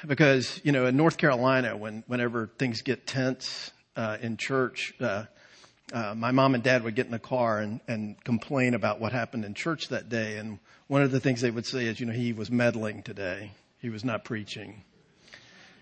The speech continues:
Part of the, <laughs> part of the problem, and, and when you grow up like that, you know what people say about pastors.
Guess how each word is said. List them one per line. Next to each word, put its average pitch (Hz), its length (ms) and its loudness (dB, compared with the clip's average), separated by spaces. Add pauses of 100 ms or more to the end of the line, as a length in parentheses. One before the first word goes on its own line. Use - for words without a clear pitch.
(400)
Part 175 220 12
of 180 60 12
the, 107 160 4 (680)
<laughs> 214 320 12 (1400)
part 196 200 12
of 180 60 6
the 160 80 12
problem, 160 680 10 (280)
and, 147 140 4 (120)
and 202 240 6
when 165 160 10
you 165 100 6
grow 220 220 6
up 226 160 0
like 226 180 2
that, 202 240 2 (200)
you 220 160 4
know 311 100 4
what 165 180 4
people 113 240 -2
say 123 160 -2
about 104 300 -2
pastors. 113 720 -6